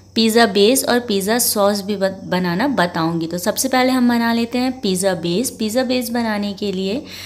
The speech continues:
हमें, अ, जो ingredients चाहिए हैं वो देख लेते हैं। मैं यहाँ पे एक कटोरी मैदा लूँगी, चार चम्मच ये दही है, घर का फ्रेश दही है, एक चौथाई चम्मच बेकिंग सोडा है, एक चम्मच बेकिंग पाउडर है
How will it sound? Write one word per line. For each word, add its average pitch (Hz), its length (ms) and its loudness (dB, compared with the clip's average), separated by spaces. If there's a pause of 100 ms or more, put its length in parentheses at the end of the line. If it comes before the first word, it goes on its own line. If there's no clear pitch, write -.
(240)
हमें, 226 480 2
अ, 185 500 -2
जो 185 200 -2
ingredients 190 720 0
चाहिए 190 300 0
हैं 208 260 -4
वो 196 200 -2
देख 180 280 -2
लेते 202 240 -2
हैं। 226 240 0 (840)
मैं 220 200 2
यहाँ 233 300 2
पे 277 120 2
एक 226 380 -2
कटोरी 254 320 4
मैदा 180 340 2
लूँगी, 202 640 -4 (440)
चार 240 220 6
चम्मच 269 440 2
ये 269 60 2
दही 202 340 -2
है, 240 120 0
घर 208 220 -6
का 196 140 -2
फ्रेश 196 400 -2
दही 220 280 0
है, 233 360 -4 (320)
एक 220 200 2
चौथाई 262 340 0
चम्मच 254 420 0
बेकिंग 190 360 -2
सोडा 214 360 0
है, 226 320 0 (540)
एक 233 260 2
चम्मच 262 360 2
बेकिंग 190 420 -2
पाउडर 214 480 0
है 226 220 -2